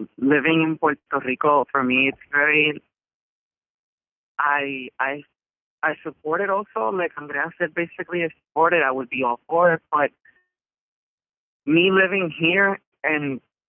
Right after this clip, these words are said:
maybe not, I haven't lived through what you have lived. Like,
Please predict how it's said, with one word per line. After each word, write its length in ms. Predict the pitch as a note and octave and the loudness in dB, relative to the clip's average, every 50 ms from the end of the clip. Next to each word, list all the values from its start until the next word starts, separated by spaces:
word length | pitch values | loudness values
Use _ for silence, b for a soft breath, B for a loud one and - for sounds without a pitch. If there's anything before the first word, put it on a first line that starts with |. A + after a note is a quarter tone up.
| _ _ _ _ _ _ _ _ _ _ _ _ _ _ _ _ - | _ _ _ _ _ _ _ _ _ _ _ _ _ _ _ _ -4
maybe 380 | C#3 C#3+ D3 D#3 E3 F#3 F3+ | 0 0 0 2 2 2 2
not, 240 | F3 E3 E3 D#3+ - - _ _ _ _ | 2 2 2 0 -2 -6 _ _ _ _
I 60 | A2+ C3+ C#3 | -6 -2 -2
haven't 300 | D#3 F3 G3+ G#3 - - | -2 0 0 -2 -4 -2
lived 200 | C3+ D3 E3+ E3 - _ _ | -2 -2 -2 -4 -6 _ _
through 100 | - C#3 | -14 -8
what 220 | C3 C3 B2+ - - | -6 -6 -6 -6 -8
you 100 | C3 B2+ | -12 -12
have 120 | B2 A2+ - | -12 -8 -4
lived. 240 | B2 B2+ C3+ C3 - - | 0 2 2 2 0 -4
Like, 280 | A2+ A#2+ A#2+ A2+ - | -6 -4 -4 -4 -6